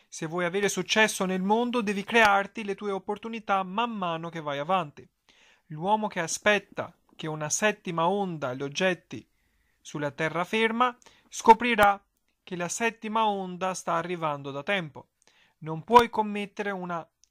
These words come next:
follia più grande che sederti sul marciapiede della strada finché non arriva qualcuno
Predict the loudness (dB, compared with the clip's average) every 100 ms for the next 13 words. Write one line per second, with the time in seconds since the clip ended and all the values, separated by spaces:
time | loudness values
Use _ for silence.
0 | _ 2 2 2 -2 -2 -2 -2 -4 -6
1 | -2 0 -2 -6 -8 -4 -6 -4 -6 -4
2 | -4 -4 -8 -12 -8 -6 -4 -4 -4 -4
3 | -2 -2 -2 -2 -2 -4 0 2 2 0
4 | -4 -4 -4 -2 0 0 0 -2 0 -2
5 | -2 -8 -8